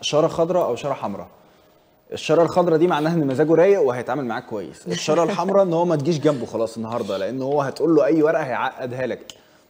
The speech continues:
لكن المفروض الطبيعي في أي مؤسسة حكومية يكون موجود list بالأوراق، أقدر بكل سهولة إن أنا أدخل على الإنترنت ألاقي الأوراق المطلوبة إيه، دي هجيبها منين، دي هعملها إزاي، وخلاص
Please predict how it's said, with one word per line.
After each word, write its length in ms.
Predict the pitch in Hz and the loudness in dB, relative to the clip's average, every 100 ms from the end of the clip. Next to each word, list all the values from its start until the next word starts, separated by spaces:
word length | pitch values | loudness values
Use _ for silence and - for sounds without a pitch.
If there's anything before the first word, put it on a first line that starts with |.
| _ - | _ -8
لكن 240 | 120 123 | -6 -4
المفروض 420 | 117 123 - 220 | -6 -4 -2 -2
الطبيعي 500 | 233 233 131 156 143 | 0 0 0 0 -2
في 180 | 139 120 | -6 -2
أي 160 | 147 180 | 2 2
مؤسسة 360 | 120 - 151 | -2 -10 -14
حكومية 240 | 139 139 147 | -12 -8 -6
يكون 200 | 139 190 | -2 -2
موجود 360 | 160 147 151 | 0 -2 -2
list 320 | 117 151 - 101 | -2 -2 -4 -6
بالأوراق، 560 | 98 101 104 131 - - | -4 -4 -2 -6 -8 -6
أقدر 280 | - 127 123 | -2 0 0
بكل 320 | 190 127 147 | -2 0 0
سهولة 320 | 131 131 123 - - - - | -2 0 0 -2 -8 -18 -6
إن 100 | 107 | -2
أنا 320 | 120 117 95 - - - | 0 0 -2 -8 -20 -4
أدخل 300 | - - 104 | -4 0 -2
على 80 | 87 | -2
الإنترنت 500 | 98 101 104 123 - | -6 -8 -6 -4 -2
ألاقي 240 | 107 110 | 0 0
الأوراق 560 | 98 - 98 110 123 123 | -2 -4 -2 0 0 -2
المطلوبة 340 | 101 - 113 | -6 -2 0
إيه، 160 | 107 135 | 0 0
دي 160 | 107 120 | -2 -6
هجيبها 340 | 107 117 110 | -6 -6 -8
منين، 420 | 95 113 170 127 | -6 -4 -2 -4
دي 220 | 101 123 | -4 -4
هعملها 380 | 113 98 120 117 | -4 -4 -4 -6
إزاي، 320 | 98 95 151 | -6 -2 0
وخلاص 580 | 175 - 113 156 - - | 0 -2 -2 -2 -6 -16